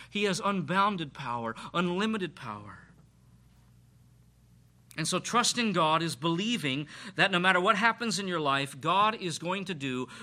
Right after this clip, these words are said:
what is best for you according to His love, according to His wisdom, and according to His sovereignty. Do you believe that? Do you believe that?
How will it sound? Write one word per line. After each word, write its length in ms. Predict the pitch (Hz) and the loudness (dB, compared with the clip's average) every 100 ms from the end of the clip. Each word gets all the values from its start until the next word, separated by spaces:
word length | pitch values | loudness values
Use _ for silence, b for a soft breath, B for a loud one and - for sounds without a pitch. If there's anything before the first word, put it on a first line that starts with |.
| - | -2
what 160 | 151 | 0
is 160 | 160 120 | 0 0
best 400 | 110 190 214 - | 0 2 2 -2
for 120 | 175 | -4
you 260 | 135 123 131 | -4 -2 -4
according 380 | - 285 285 | -2 0 0
to 120 | 214 214 | -2 -4
His 200 | 175 147 | -4 0
love, 340 | 143 135 135 B B | 4 4 2 B B
according 400 | 139 - 190 208 | -10 -2 -2 -2
to 140 | 202 233 | -6 -8
His 160 | 220 - | -8 -6
wisdom, 540 | 135 117 135 135 135 B B B B - _ | -6 -6 -6 -6 -8 B B B B -20 _
and 120 | - 127 | -10 -10
according 360 | - 160 156 | -8 -8 -8
to 120 | 139 147 | -8 -8
His 140 | 131 | -6
sovereignty. 680 | - 107 98 95 - 92 - - - - _ _ _ - _ _ _ _ - - | -6 -6 -8 -14 -18 -20 -20 -20 -20 -20 _ _ _ -20 _ _ _ _ -20 -16
Do 80 | |
you 80 | 135 | -12
believe 320 | 160 160 202 | -12 -12 -14
that? 340 | 110 87 - - _ _ _ _ _ _ _ _ _ _ _ _ _ _ | -16 -20 -20 -20 _ _ _ _ _ _ _ _ _ _ _ _ _ _
Do 80 | 120 | -14
you 80 | 147 | -12
believe 320 | 170 156 120 | -12 -14 -16
that? 320 | 101 - - | -20 -20 -20